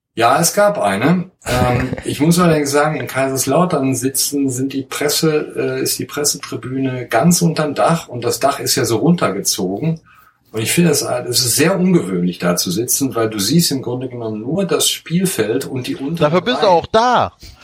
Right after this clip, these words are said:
Speaker 1: <laughs> Ja, das stimmt schon, aber du kannst ja halt gar nicht einschätzen, wie voll das Stadion ist, ne?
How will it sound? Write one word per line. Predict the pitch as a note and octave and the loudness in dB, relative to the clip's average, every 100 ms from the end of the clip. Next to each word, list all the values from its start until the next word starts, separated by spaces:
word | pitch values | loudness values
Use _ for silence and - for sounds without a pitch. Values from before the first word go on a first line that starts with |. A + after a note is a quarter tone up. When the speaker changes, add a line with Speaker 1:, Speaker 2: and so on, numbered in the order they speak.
| - - | -20 -8
Speaker 1:
<laughs> | - - - - - _ _ - A#3+ G#3+ | -6 -4 -8 -14 -20 _ _ -2 0 4
Ja, | E3+ G#3 | 4 4
das | G3+ E3 | 2 0
stimmt | A#3 A#3 | 0 0
schon, | G#3 E3+ | 2 2
aber | - - | 2 2
du | B3+ | 2
kannst | F3 F3 | 2 2
ja | F3 E3+ E3 E3 | 4 4 4 2
halt | D#3+ C#3 | -2 2
gar | D#3+ | 2
nicht | F3 E3 | 2 0
einschätzen, | D#3+ E3+ F3+ E3+ - E3 C#3 | 0 2 2 2 2 0 0
wie | C3+ | -4
voll | - D#3 C#3+ | 0 2 2
das | A#2+ | 2
Stadion | - B2 A2 E3+ F#3+ F#3+ | 0 0 0 2 2 2
ist, | F3+ F#3+ - - - | 2 2 0 -4 -6
ne? | C3+ D#3 | 0 2